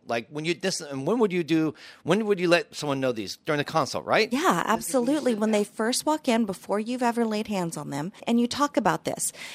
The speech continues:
Speaker 2: Now, they are gonna tell you that they've never been told. You know, there's a place to put that down in the consult when they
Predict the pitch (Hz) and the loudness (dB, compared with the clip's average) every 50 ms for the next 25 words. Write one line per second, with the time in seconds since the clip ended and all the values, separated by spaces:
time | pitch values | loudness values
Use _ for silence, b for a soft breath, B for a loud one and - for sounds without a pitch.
0 | B B - 220 208 202 196 254 277 330 370 349 302 302 294 285 285 - 240 208 | B B 2 4 4 4 4 4 4 4 4 4 6 6 4 4 4 2 2 2
1 | 202 202 196 196 190 180 180 175 175 - - 170 196 196 196 196 185 170 175 170 | 2 2 2 2 4 4 6 4 4 2 0 2 2 2 2 2 0 2 2 4
2 | 170 165 160 - 180 170 160 - - - 123 - - - - - B B B B | 4 2 2 4 2 2 2 0 -4 -4 -4 -4 -4 -4 -8 -12 B B B B
3 | - 190 196 190 185 175 175 185 180 - 226 - - - - 175 160 - - - | -4 0 0 2 2 4 4 4 4 4 2 0 0 0 -2 -2 0 -2 -2 -4
4 | 175 - - 175 - - - - - 156 139 135 139 147 151 147 147 - - 139 | -4 -4 -6 -6 -4 -4 -6 -4 -2 -2 0 0 0 -2 -4 -4 -4 -4 -4 -6
5 | 135 - 143 - - 143 143 143 139 135 135 131 - | -4 -4 -4 -6 -4 -4 -4 -4 -4 -4 -4 -6 -6